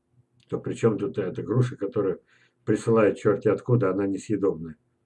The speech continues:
Здравствуйте, садоводы. Добрый день. Стоит ли бороться с тлей? Накинулась на совсем молодые саженцы. Губит ли будущее побеги, негативно влияет на фрукты? Конечно, стоит.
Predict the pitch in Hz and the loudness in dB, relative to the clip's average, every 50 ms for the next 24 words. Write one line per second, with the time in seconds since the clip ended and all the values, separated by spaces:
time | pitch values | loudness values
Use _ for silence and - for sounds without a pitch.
0 | _ _ _ _ _ _ _ _ _ _ _ _ _ _ _ _ _ _ _ _ | _ _ _ _ _ _ _ _ _ _ _ _ _ _ _ _ _ _ _ _
1 | _ _ _ _ _ 98 98 120 120 - - 104 95 - 113 101 92 98 95 92 | _ _ _ _ _ -4 0 0 0 0 0 -4 -6 -4 -4 -2 0 0 0 0
2 | 87 87 87 87 85 85 85 82 - - - 98 107 104 98 98 98 90 90 85 | 0 -2 -2 -4 -4 -6 -8 -10 -10 -12 -8 -6 -6 -4 -4 -4 -4 -4 -4 -6
3 | - - - - 120 127 120 120 120 113 98 92 101 101 107 104 - - - - | -8 -6 0 4 6 8 8 8 6 2 0 2 2 2 2 0 -2 -6 -12 -12
4 | _ - 95 95 90 85 87 95 92 - - 123 120 110 101 95 - - 87 - | _ -4 -2 0 0 0 -2 -4 -6 -2 2 4 4 4 4 0 -2 -6 -10 -10
5 | - - - - 117 101 95 92 92 92 98 104 95 - - 90 80 80 78 78 | -10 -10 -4 -2 -2 0 0 0 -2 0 -2 -4 -4 -4 -8 -10 -10 -12 -14 -18
6 | - - _ _ _ _ _ _ _ _ _ _ _ _ - 123 123 117 110 113 | -20 -20 _ _ _ _ _ _ _ _ _ _ _ _ 6 8 8 8 6 4
7 | 123 123 120 120 120 110 104 - - 101 - - 104 98 98 135 139 - 107 98 | 4 2 2 4 2 0 -2 -2 -4 -4 -2 -2 -2 2 4 4 4 4 4 0
8 | 98 98 95 98 95 - 120 113 110 101 90 92 92 101 104 110 104 104 104 98 | 0 -2 -2 -4 -4 -2 -2 -2 0 0 -2 0 2 2 2 2 0 -2 -6 -10
9 | - - 98 - - _ - 123 - 107 113 131 123 123 135 123 - - 107 92 | -10 -8 -10 -10 -10 _ -14 -8 -2 0 2 2 2 2 -2 -4 -2 0 0 0
10 | 87 - | 0 -4